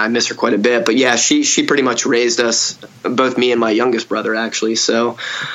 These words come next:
um, and then later on when we, uh, it's funny, 'cause late, as a side note, we, we would eventually do shows in our garage, um, mostly in the summer of ninety,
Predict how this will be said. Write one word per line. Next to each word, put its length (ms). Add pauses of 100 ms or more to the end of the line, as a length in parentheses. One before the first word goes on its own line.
(140)
um, 600
and 160
then 160
later 300
on 240
when 100
we, 200
uh, 140
it's 140
funny, 260
'cause 120
late, 320 (240)
as 160
a 60
side 340
note, 160
we, 300
we 200
would 280 (460)
eventually 500
do 200
shows 800
in 220
our 240
garage, 720
um, 480
mostly 280
in 60
the 60
summer 340
of 120
ninety, 640